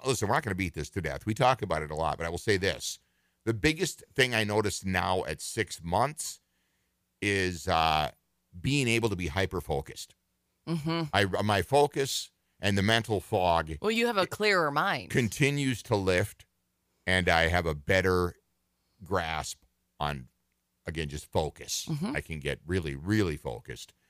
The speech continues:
Speaker 1: and, uh, kinda set my sights on things. So, yeah, it's been, it's been six months. And he asked me, he goes, "You just going for the year?" I'm like, "Not even, that's a no-brainer."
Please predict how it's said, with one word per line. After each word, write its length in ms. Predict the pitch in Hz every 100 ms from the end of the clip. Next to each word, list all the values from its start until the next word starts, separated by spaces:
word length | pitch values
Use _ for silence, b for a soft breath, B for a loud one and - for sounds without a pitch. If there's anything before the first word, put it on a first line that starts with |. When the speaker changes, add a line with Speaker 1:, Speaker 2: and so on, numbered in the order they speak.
| _ _ _ _ _ -
Speaker 1:
and, 240 | 76 73
uh, 240 | 71 65 67
kinda 200 | 85 71
set 220 | - 73
my 100 | 67
sights 360 | - 67 69 -
on 140 | 50
things. 300 | - 50 -
So, 360 | - 67 57 - _ -
yeah, 300 | 113 214 240 -
it's 140 | 107
been, 180 | 156 110 b b b
it's 160 | 131
been 200 | - 135
six 560 | 113 - - 123 - 113
months. 520 | 110 180 214 - - _
And 140 | 139 135
he 180 | 208
asked 280 | 160 156 -
me, 80 | 123
he 40 |
goes, 220 | 98 87 85
"You 80 |
just 160 | 101 95
going 260 | 98 98 92
for 120 | 92
the 100 | 78
year?" 240 | 85 135
I'm 100 | 127
like, 240 | 76 78 170
"Not 220 | 220 185
even, 120 | 101
that's 140 | 113 -
a 40 |
no-brainer." 600 | 101 87 180 214 156 -